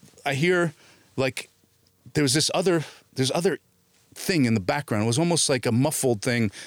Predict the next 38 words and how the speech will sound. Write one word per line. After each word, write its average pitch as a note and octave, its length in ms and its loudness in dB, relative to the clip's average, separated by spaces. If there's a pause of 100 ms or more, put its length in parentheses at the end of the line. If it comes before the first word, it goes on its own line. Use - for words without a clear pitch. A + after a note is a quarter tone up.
(120)
that A2+ 160 0
everybody's C#3 640 0 (260)
saying D3+ 340 2
their B2+ 140 2
name C#3 420 0 (360)
and A#2 160 0
their A2+ 80 2
character C#3+ 480 -2
name, D#3 340 0 (400)
and A#2+ 100 2
it's A#2 100 -2
going C#3 260 2
around C3+ 240 2
a B2 40 -2
table. D3+ 480 0 (640)
And B2+ 160 2
then D#3+ 140 2
it D3+ 80 -2
came E3 200 0
to C#3+ 120 -2
me, D#3+ 280 2
and A#2 120 2
my B2+ 120 4
heart E3+ 280 -2
is - 100 -2
fucking D3 380 -4
pounding. B2+ 540 0 (720)
And C#3 480 0 (400)
all D#3+ 180 2
of F3 60 4
a D#3+ 40 2
sudden, E3 380 2
I B2 60 2
said, A#2 280 0 (1500)
"Federico F3+ 440 0
Castelluccio, E3 800 0
Furio C#3 400 0
Giunta." G#2+ 460 0